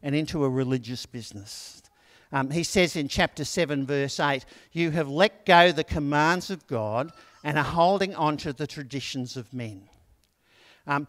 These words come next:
Jesus warns his followers that this attitude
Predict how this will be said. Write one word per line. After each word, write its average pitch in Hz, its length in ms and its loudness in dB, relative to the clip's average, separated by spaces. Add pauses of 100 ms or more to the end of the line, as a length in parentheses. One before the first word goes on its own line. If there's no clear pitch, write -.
(140)
Jesus 196 560 4
warns 190 520 4
his 185 220 0
followers 170 920 0 (320)
that - 280 0
this 202 360 -2
attitude 170 1000 -4